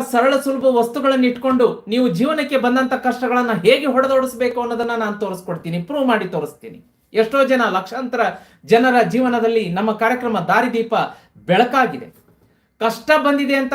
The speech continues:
ಹೆದರಿ ಕೂಡೋದ್ ಬೇಡ. ಕಷ್ಟ ಕ-, ಸಾಸಿವೆ ಕಾಳಿನಷ್ಟು. ಮನುಷ್ಯನ ಆತ್ಮಸ್ಥೈರ್ಯ ದೊಡ್ಡದು. ತಲೆ ಎತ್ತಿ ನೋಡೋಣ, ಕಷ್ಟವನ್ನ ಎದೆಗೊಟ್ಟು ಹೊಡೆದುರುಳಿಸೋಣ. ಏಳಿ ಎದ್ದೇಳಿ, ಕಷ್ಟ, ನಾವು ಕಷ್ಟವನ್ನ ಹೊಡೆದುರುಳಿಸಿ ಜೀವನದಲ್ಲಿ ಗೆದ್ದೇ ಗೆಲ್ತೀವಿ. ಗೆಲುವು ನಿಮ್ಮದೇ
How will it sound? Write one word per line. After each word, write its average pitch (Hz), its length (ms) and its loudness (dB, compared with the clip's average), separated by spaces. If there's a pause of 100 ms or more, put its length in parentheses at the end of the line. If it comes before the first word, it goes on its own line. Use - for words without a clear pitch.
ಹೆದರಿ 226 260 2
ಕೂಡೋದ್ 269 380 0
ಬೇಡ. 240 160 0
ಕಷ್ಟ 214 480 -4 (120)
ಕ-, 220 160 0
ಸಾಸಿವೆ 233 420 -4
ಕಾಳಿನಷ್ಟು. 240 680 -4 (280)
ಮನುಷ್ಯನ 277 440 2
ಆತ್ಮಸ್ಥೈರ್ಯ 262 680 2
ದೊಡ್ಡದು. 220 380 -2
ತಲೆ 202 260 -2
ಎತ್ತಿ 226 300 0
ನೋಡೋಣ, 277 320 2
ಕಷ್ಟವನ್ನ 247 520 -2
ಎದೆಗೊಟ್ಟು 233 560 0
ಹೊಡೆದುರುಳಿಸೋಣ. 240 640 0 (360)
ಏಳಿ 285 360 4
ಎದ್ದೇಳಿ, 240 500 0
ಕಷ್ಟ, 254 280 0 (420)
ನಾವು 226 340 2
ಕಷ್ಟವನ್ನ 277 500 -2
ಹೊಡೆದುರುಳಿಸಿ 240 1120 -2 (240)
ಜೀವನದಲ್ಲಿ 285 580 2
ಗೆದ್ದೇ 240 340 0
ಗೆಲ್ತೀವಿ. 254 420 -2 (120)
ಗೆಲುವು 302 260 0
ನಿಮ್ಮದೇ 269 600 -2